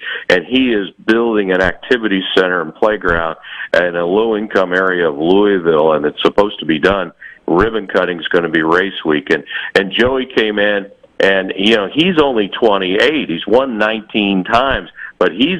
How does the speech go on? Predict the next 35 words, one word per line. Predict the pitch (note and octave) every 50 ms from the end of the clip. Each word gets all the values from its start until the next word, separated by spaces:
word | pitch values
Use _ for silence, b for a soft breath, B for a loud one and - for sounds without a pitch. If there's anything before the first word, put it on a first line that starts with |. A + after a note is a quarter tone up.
| C3+ C#3
in | A#2+ G#2
a | F#2+ - - -
Ford, | C3+ C#3 D3+ D3 B2+ G#2 G2 F#2+ F2+ F2+ - B B B B B
and | - - F#2+ F#2+ F#2 F2+ F2+ F#2 - - _ -
I'm | - F2+ F#2 E2+
telling | - - A#2 B2+ C3 A#2 G#2 F#2
you, | F2 D#2+ - - -
Fords | - A#2 A2+ A#2 A2 G2+ E2+ -
are | D#2+ D2 - - -
fast. | G#2+ G2+ G2 F#2 E2 D#2 D2+ C#2+ - - E2
And, | D#2 D2 B B B B B B B
and | F2+ F2+
you | E2+ F2 F#2+ G2+ G#2
look | G#2+ G#2+ -
at | G2+ -
that | - F#2+ F2 - - -
Stewart-Haas | - G2+ G2 F2+ D#2 E2+ F#2 F#2 F#2 F2 - -
group, | - F2+ F2+ F2+ F2+ F2+ E2+ _ B B B B B -
and, | E2 E2 E2+ E2+ D#2+ D#2+ D#2+ E2
uh, | - - - - - -
right | E2 E2 F2+ F#2 G2+ F#2+ -
behind | - F2+ D#2 - - G2+ G#2 G#2+ G#2 G2 F2+
them, | F2 D#2
of | D#2+ E2 D#2+ -
course, | - - F#2+ F2+ F2 E2+ - - - B B B B B B -
uh, | F2 E2+ E2+ E2
you've | E2+ E2 E2+ F2 D#2+ -
got | - F#2+ F2 E2+ - -
the | D#2
Penske | - - - A2+ A2 G#2+ G#2+ - - - F2 D#2 F2
guys | E2+ E2 D#2+ E2 E2 D#2 -
between | E2 D#2+ - - E2 D#2+ D#2 D2+
Joey | D2 E2+ F#2 F#2 F2+ F2 E2+
and | E2 D#2 D2+
Brad, | - F2 G2+ G2+ F#2+ F#2 E2+ E2 -